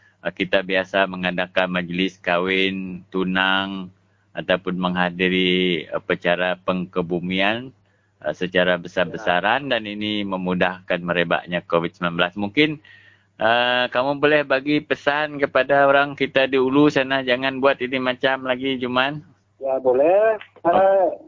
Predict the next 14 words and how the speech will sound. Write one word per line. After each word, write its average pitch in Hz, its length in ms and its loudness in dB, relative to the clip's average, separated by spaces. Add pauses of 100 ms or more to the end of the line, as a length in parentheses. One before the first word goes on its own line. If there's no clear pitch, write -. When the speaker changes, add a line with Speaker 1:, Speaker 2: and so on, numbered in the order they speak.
(280)
Speaker 2:
cakap 190 320 -2 (160)
Melayu 190 300 4
saja 240 260 4
ataupun 180 320 2
cakap 165 160 2
Kayan? 139 480 2 (320)
Speaker 1:
Cakap 131 400 0
Melayu, 139 720 0
terus 143 480 2
masuk 120 400 -2
cakap 120 320 0
Kayan. 98 540 0 (420)
Speaker 2:
Okey. 110 720 -2 (960)
Ah, 139 300 2